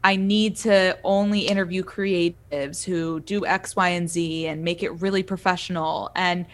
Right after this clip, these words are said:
the more I listen to other podcasts, I'm like, "I actually love podcasts that are so informal. They're talking about random shit." And I kind of wanna, like, explore that a little more. So I've been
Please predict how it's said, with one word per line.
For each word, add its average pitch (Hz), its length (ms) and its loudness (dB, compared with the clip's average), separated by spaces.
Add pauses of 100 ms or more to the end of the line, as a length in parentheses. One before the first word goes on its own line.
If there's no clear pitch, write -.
(220)
the 220 80 4
more 214 180 6
I 226 80 6
listen 208 300 0
to - 120 2
other 180 180 2
podcasts, 180 840 4
I'm 196 140 2
like, 185 260 2
"I 190 120 6
actually 269 400 2
love 180 380 2
podcasts 180 580 -2
that 165 120 0
are 165 80 2
so 185 320 -2
informal. 180 800 0 (280)
They're 190 120 2
talking 214 400 6
about 185 300 4
random 196 340 6
shit." 196 580 4 (360)
And 190 580 8 (880)
I 202 120 8
kind 214 220 4
of 202 120 2
wanna, 202 240 4
like, 185 480 4
explore 196 480 4
that 175 180 2
a 160 60 -2
little - 200 -4
more. - 480 -8
So - 400 4
I've 185 200 6
been 202 360 4